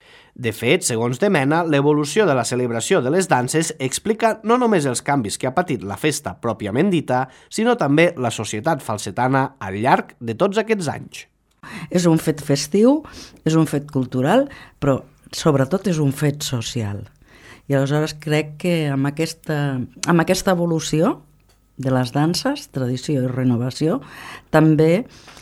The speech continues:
Speaker 2: és un reflex de l'evolució de la societat falsetana i de la societat del país.
Speaker 1: Aquest taller forma part de la dissetena edició del programa Tallers i Jornades de Memòria Oral dos mil vint-i-quatre dos mil vint-i-cinc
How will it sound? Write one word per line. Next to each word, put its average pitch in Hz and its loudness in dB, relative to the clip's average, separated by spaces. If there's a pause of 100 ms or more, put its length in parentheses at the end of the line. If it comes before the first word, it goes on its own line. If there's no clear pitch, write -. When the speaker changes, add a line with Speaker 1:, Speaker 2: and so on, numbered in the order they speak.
(120)
Speaker 2:
és 165 2
un 156 2
reflex 160 -2 (380)
de 160 6
l'evolució 139 2
de 151 2
la 156 0
societat 135 -6
falsetana 156 -2 (600)
i 175 6
de 135 2
la 131 0
societat 113 -4
del 147 -2
país. 135 -2 (600)
Speaker 1:
Aquest 104 -6
taller 101 0 (100)
forma 165 4
part 190 4
de 156 4
la 127 0
dissetena 123 -4
edició 170 2
del 123 -2
programa 117 0
Tallers 160 2
i 190 2
Jornades 143 0
de 127 -2
Memòria 107 -2
Oral 160 2
dos 117 -4
mil 208 2
vint-i-quatre 143 -2
dos 120 -4
mil 110 -2
vint-i-cinc 139 0